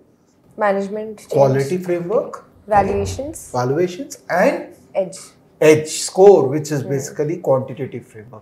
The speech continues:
Speaker 2: क्वालिटी मैनेजमेंट, क्वांटिटी, क्वालिटी मैनेजमेंट, क्वांटिटी, ठीक है ना?
Speaker 1: right।
Speaker 2: तो ये फ्रेमवर्क अपने डिस्कस करें। तो उस वीडियो में मैंने कहा था कि एकदम बेकार कंपनी लेंगे,
Speaker 1: हम्म।
Speaker 2: but हमको क्या भूख लगी थी तो हमने पिज्जा मंगा लिया, तो हमने
Speaker 1: हम्म।
Speaker 2: जुबिलेंट ले लिया, जो कि रीजनेबली ओके है।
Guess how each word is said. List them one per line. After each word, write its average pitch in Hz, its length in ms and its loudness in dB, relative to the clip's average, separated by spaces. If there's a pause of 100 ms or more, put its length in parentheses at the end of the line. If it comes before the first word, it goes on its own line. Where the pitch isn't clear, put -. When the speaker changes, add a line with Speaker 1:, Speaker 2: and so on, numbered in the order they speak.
Speaker 2:
क्वालिटी 170 320 4
मैनेजमेंट, 180 580 -2 (340)
क्वांटिटी, 120 400 -4
क्वालिटी - 640 -16
मैनेजमेंट, 123 360 -12
क्वांटिटी, - 520 -20
ठीक 180 80 -4
है 220 60 8
ना? 214 60 4
Speaker 1:
right। 185 440 -2
Speaker 2:
तो 175 60 2
ये 190 140 4
फ्रेमवर्क 190 480 2
अपने 196 200 -4
डिस्कस 170 300 -4
करें। 185 260 -4 (400)
तो 202 240 8
उस 208 340 2
वीडियो 226 220 2
में 233 80 2
मैंने 208 200 0
कहा 214 180 8
था 220 160 2
कि 226 180 -2
एकदम 226 280 2
बेकार 170 340 -2
कंपनी 156 360 -10
लेंगे, 113 420 -6 (100)
Speaker 1:
हम्म। 196 240 -6 (200)
Speaker 2:
but 160 100 0
हमको 156 640 -4
क्या 165 140 -2
भूख 147 240 -2
लगी 143 220 -4
थी 143 160 -16
तो 143 100 -10
हमने 135 200 -10
पिज्जा 135 320 -8
मंगा 120 320 -10
लिया, 120 260 -16 (400)
तो 151 80 0
हमने 139 240 -2
Speaker 1:
हम्म। 143 100 -4
Speaker 2:
जुबिलेंट 139 420 -6
ले 135 100 -6
लिया, 139 220 -4
जो 135 140 -6
कि 175 180 -4
रीजनेबली 220 520 -4
ओके 151 300 0
है। 110 300 -16